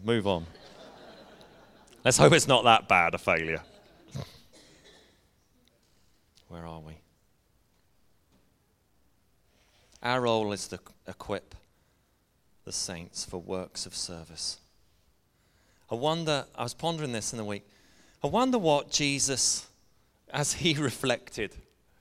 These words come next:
on his ministry, his thirty-three years, before he goes to be with the Father, I wonder if he did. I wonder if he looked back and go, "Flip,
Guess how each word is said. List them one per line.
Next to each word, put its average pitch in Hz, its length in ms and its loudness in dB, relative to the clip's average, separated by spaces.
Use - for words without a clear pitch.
on 113 340 -2
his 127 300 -6
ministry, 120 720 -4
his 127 200 -8
thirty-three 131 680 -2
years, 110 500 -2
before 165 320 -2
he 175 80 0
goes 135 340 0
to 127 60 -12
be 123 200 -4
with 110 80 -6
the 113 80 -4
Father, 107 360 0
I 143 60 0
wonder 220 260 0
if - 80 -8
he 127 140 -4
did. 101 300 -2
I - 320 -20
wonder 175 140 -2
if 147 60 -6
he 139 100 -2
looked 135 200 -2
back 120 160 -2
and 110 80 -10
go, 110 80 -4
"Flip, 117 340 -14